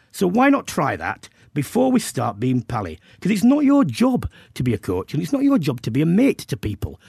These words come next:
You can have a civil conversation and be an umpire, but you are in charge. I'm sorry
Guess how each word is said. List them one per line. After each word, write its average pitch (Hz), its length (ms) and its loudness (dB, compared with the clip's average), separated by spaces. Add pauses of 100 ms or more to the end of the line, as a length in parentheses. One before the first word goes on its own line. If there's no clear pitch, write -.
(220)
You 165 80 -4
can 214 120 0
have 262 100 2
a 269 40 4
civil 247 480 2 (280)
conversation 185 720 0
and 120 160 -4
be 151 240 2 (240)
an 131 100 -2
umpire, 98 380 0
but 104 120 -8
you 202 400 2
are 175 220 0
in 165 120 0
charge. 131 340 -2
I'm 123 120 0
sorry 147 380 0